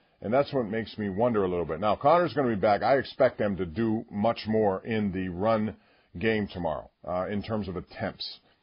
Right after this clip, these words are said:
It's not gonna be, uh, you know, sixty percent. It's not gonna be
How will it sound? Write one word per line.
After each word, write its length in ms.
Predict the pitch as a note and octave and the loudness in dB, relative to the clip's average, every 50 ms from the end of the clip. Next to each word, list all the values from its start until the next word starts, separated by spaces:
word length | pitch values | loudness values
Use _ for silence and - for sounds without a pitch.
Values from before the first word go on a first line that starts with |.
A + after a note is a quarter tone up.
| _ _ _ _ - | _ _ _ _ -16
It's 160 | - - - | -16 -8 -2
not 140 | C3+ C#3 C#3 A#2+ | 0 0 0 2
gonna 180 | B2 A#2 A2+ | 2 0 2
be, 380 | G2+ F#2 A#2+ A2 G2 F2 C#2+ - _ _ _ _ _ _ _ _ - | 0 0 -2 -2 -2 -4 -8 -12 _ _ _ _ _ _ _ _ -8
uh, 540 | D2 F2+ F2+ F2 E2+ E2+ E2+ E2 D#2+ D#2 D2 B1 - _ _ - - | -4 -2 -2 0 0 0 0 -2 -2 -4 -6 -8 -14 _ _ -16 -12
you 120 | G#2+ F#2+ | -10 -8
know, 160 | E2 D2+ D2 - - | -8 -8 -10 -8 -6
sixty 340 | - B2 - - - G#2+ F#2 | -6 -6 -6 -6 -8 -8 -8
percent. 540 | - - F#2 E2+ - - B2 C#3 B2+ G#2 D#2+ | -8 -8 -8 -6 -4 -2 0 0 0 -2 -4
It's 120 | D#2+ - | -6 -6
not 100 | G#2 G#2+ | -4 -4
gonna 140 | G#2+ G#2+ G#2 | -2 -2 -2
be 160 | G2 G2+ | -4 -6